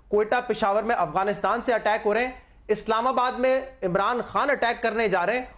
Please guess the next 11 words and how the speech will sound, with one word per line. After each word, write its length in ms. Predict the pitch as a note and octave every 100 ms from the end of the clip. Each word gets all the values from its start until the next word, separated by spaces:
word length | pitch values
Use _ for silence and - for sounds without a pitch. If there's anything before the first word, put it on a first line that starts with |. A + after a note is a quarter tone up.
| - -
और 160 | G#3
ये 140 | A3+ C4
एक 360 | A#3+ A#3 - G#3
एक्सीडेंटल 720 | A3 - C#4+ A#3 B3+ C#4+ C4+
कोऑर्डिनेशन 580 | A3 G#3 G3 F#3+ F#3+ F3
है, 120 | D3
यानी 220 | E3+ G#3
कि 120 | G#3+ C#4+ D#4 - - -
हादसाती 580 | F#3 G#3 - A3 C#4+
इत्तेफाक 520 | C4+ - G#3+ G#3 G#3 F#3
है। 160 | G#2